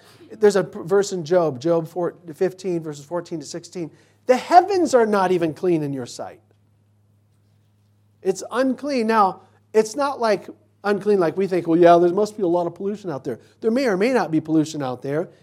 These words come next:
It's just that there's, there's other aspects of the, of a f-, of this fallen world that are to God unclean. And God says, "I'm gonna reset everything." There's not gonna be any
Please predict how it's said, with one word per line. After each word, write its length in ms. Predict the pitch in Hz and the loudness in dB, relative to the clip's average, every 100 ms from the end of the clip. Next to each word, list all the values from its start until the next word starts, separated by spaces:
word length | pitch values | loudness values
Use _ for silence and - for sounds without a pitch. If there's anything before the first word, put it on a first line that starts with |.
| - | -8
It's 140 | 175 196 | -8 -4
just 200 | 214 - | -6 0
that 180 | 190 | 0
there's, 300 | 190 170 147 | 2 0 0
there's 260 | - 156 151 - | -4 -4 -4 0
other 300 | 185 220 180 | 0 0 -4
aspects 680 | 175 196 - 180 156 - - _ _ | -8 -8 -6 -6 -6 -12 -20 _ _
of 300 | 165 156 147 | 0 0 0
the, 300 | 160 147 143 - | -2 0 -2 -4
of 160 | 147 143 | -4 -4
a 40 | |
f-, 180 | 135 - | -10 -12
of 220 | 151 143 | -8 -6
this 160 | 165 - | -6 -10
fallen 500 | - 160 185 233 196 | -10 -6 -2 -4 -4
world 300 | 143 160 165 | -6 -6 -4
that 220 | 156 151 | -8 -8
are 260 | 143 139 147 _ | -6 -6 -6 _
to 100 | - | -14
God 480 | 131 139 131 143 196 - _ _ _ - | -10 -6 -4 -4 -6 -8 _ _ _ -14
unclean. 440 | 160 175 269 294 | -12 -12 -12 -12
And 80 | 131 | -8
God 180 | 147 151 | -8 -8
says, 120 | 160 | -10
"I'm 100 | 240 | -12
gonna 300 | 339 180 135 _ _ - | -10 -10 -10 _ _ -8
reset 540 | 185 202 - 202 - | -6 -6 -8 -12 -10
everything." 480 | 156 135 123 127 - _ _ _ _ _ _ _ _ | -14 -14 -16 -20 -20 _ _ _ _ _ _ _ _
There's 20 | - | -14
not 140 | 208 | -6
gonna 140 | 254 | -6
be 160 | 226 247 | -4 -2
any 340 | 240 214 160 | -2 -4 -6